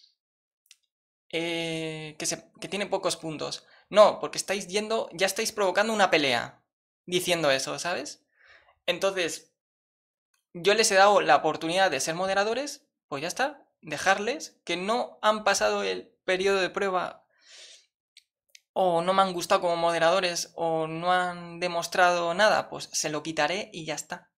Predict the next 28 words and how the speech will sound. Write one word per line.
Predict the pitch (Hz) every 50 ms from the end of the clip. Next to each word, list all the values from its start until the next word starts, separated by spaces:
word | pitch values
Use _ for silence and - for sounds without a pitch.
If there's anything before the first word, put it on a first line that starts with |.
| _ _ _ _ _
no | - 175 165 165 165
pasa | - 165 160 - 165
nada, | 156 160 156 147 143
¿vale? | 147 160 170 233 - _ _ _ _ _ - - - - - - - - - - - _ _ _ _ _ _ _ _ _ _ _ _ _ _ _ _ _ _ _ _ _ -
Eh... | 202 196 196 196 196 190 190 190 185 185 185 180 180 180 180 175 180 - - _ _ _ _ _ _ _ _ _ _ _ _ _ _ _ _ _ _ _ _ _ _ _ _ _ - -
y | - 185 202
eso, | 202 - 202 190
no | 175 185
baneéis | 180 185 185 180 175 185 202 220 214
por | - - 185 170 160
banear, | 151 156 147 147 156 151 147 143 - - _ _ _ _ _ _ _ _ _ _ _ _ _ _ _ _ _ _ _ _ _ _ _ _ _ _ _ _ -
que | - 147
a |
veces | 147 180 190 170 -
tenéis | - 143 151 170 -
el | 208 208 208
poder | 202 185 180 208 233 - - - - -
y | 180 156 156 147
se | - - 151
os | 143 139
sube | - - 180 185 170
la... | 165 160
a | 156 156 - 170 165
la | 156 156
cabeza. | 170 185 233 220 - - - - - - _ _ - - - - - - - - _ _ _ _ _ _ _
El | _ 180 165 165 160
poder, | - 175 185 208 202 175 170
tío, | - 202 202 185 - - -